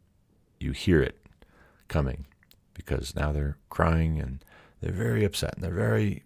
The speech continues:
you know, "Ah," you know. And they come to you, mom, dad, holding up the elbow that is now suffering from an abrasion,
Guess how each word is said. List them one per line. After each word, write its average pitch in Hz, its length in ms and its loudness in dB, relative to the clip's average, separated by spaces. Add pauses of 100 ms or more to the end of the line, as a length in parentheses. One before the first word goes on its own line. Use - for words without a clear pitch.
(120)
you 87 140 -2
know, 76 180 -4 (180)
"Ah," 107 800 -2
you 101 140 -4
know. 82 220 -2 (880)
And 120 120 8
they 123 100 12
come 90 280 6
to 85 140 2
you, 80 380 4 (180)
mom, 76 380 0 (340)
dad, 71 320 -2 (1400)
holding 113 400 8
up 98 220 4 (680)
the 87 140 4
elbow 85 560 4
that 78 120 -2
is 78 360 -6
now 71 340 -2 (720)
suffering 76 400 -2
from 71 220 -2
an 69 60 0
abrasion, 67 560 -2